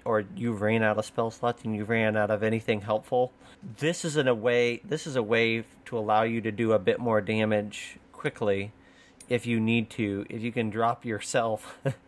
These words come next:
if you can get yourself dropped, you could at least do this. But, but that, that long rest requirement keeps you from being able to just do this on repeat by bringing yourself back up from death,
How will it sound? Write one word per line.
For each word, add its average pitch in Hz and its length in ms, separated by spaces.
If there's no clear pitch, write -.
if 113 120
you 120 60
can 113 160
get 117 180
yourself 107 440
dropped, 104 360
you 117 80
could 110 140
at 104 160
least 117 460
do 110 240
this. 98 520
But, 117 340
but 127 220
that, 110 260
that 113 160
long 131 340
rest 113 360
requirement 101 640
keeps - 360
you 107 100
from 104 220
being 104 180
able 98 220
to 104 100
just 101 360
do 113 160
this 104 180
on 101 140
repeat 101 420
by 107 140
bringing 104 260
yourself 104 480
back 117 260
up 113 140
from 107 200
death, 101 240